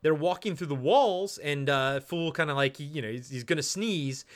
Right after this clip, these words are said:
and of course he sneezes, and because of that, Man hears where they are and starts shooting through the walls.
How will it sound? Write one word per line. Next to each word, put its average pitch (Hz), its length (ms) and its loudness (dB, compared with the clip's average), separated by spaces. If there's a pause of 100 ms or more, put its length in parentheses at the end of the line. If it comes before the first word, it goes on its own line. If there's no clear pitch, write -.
(160)
and 143 260 4
of 135 100 -2
course 135 220 2
he 127 60 -8
sneezes, 120 600 -6
and 120 240 -8
because 123 320 -2
of 120 100 -4
that, 127 220 0
Man 123 260 -2
hears 127 360 -4
where 127 140 0
they 123 140 -4
are 185 380 -4 (240)
and 139 120 -2
starts 123 260 -2
shooting 180 340 -6
through 147 160 -6
the 127 80 -4
walls. 220 680 0